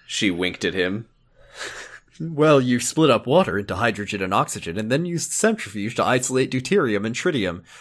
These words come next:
Speaker 2: Kyle suddenly became very worried. Jesse, are you?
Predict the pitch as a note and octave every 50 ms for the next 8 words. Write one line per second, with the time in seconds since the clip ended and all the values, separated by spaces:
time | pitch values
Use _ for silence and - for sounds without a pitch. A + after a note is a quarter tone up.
0 | - - _ - - - B2 A#2 A2 G#2 - - C3 B2+ A#2+ A2 G#2+ F#2+ G#2+ G2+
1 | - A#2 A2 G2+ G#2+ A2 A2 A2 G#2 G2 G#2+ G2+ F#2+ F#2 F#2 F2 - _ _ _
2 | _ - - - F3 F#3 F#3 - - - C#3 C3 A#2+ - - C#3 D3 D3+ D3+ C3+
3 | D#3 F#3 G3 G3+ G#3+ A3 G#3 - -